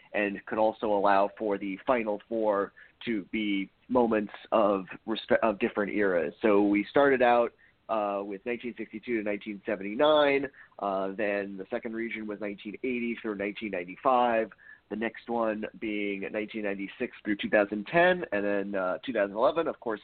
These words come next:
until the present. So, uh, what I wanted to do was just, uh, kind of discuss,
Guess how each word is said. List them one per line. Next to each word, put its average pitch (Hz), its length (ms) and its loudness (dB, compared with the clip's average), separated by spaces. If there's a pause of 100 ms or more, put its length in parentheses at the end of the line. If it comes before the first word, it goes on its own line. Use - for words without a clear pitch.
until 101 320 -8
the - 100 -16
present. - 480 -4 (520)
So, 123 440 2 (260)
uh, 123 160 0
what 139 160 0
I 202 80 4
wanted 190 280 -2
to 135 60 -16
do 147 300 -8
was 117 220 -8
just, 120 180 -12 (100)
uh, 117 140 0
kind 127 200 -2
of 113 80 -8
discuss, 123 420 0